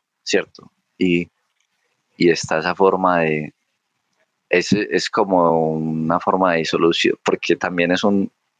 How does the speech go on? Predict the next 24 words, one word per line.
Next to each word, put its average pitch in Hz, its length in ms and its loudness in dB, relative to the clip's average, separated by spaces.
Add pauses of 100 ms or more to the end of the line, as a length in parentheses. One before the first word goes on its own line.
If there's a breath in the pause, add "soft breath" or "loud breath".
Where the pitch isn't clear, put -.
(220)
o 95 60 -2
sea, 78 180 -4 (1300)
es 95 140 -2
im-, 107 140 -4 (280)
es 90 200 0
importante 90 500 -4
también 78 400 -6 (1160 soft breath)
tener 101 180 0
en 98 80 0
cuenta 95 280 -2
que - 240 0 (100)
todas 113 240 2
esas 123 100 4
experiencias, 87 640 -2
todo 98 180 6
eso 107 140 0
que, - 140 -2 (260)
que - 140 0
elige 82 300 2
el 98 100 -4
ser 82 240 0
desde 85 280 4
esa 90 140 0
interioridad, 90 680 4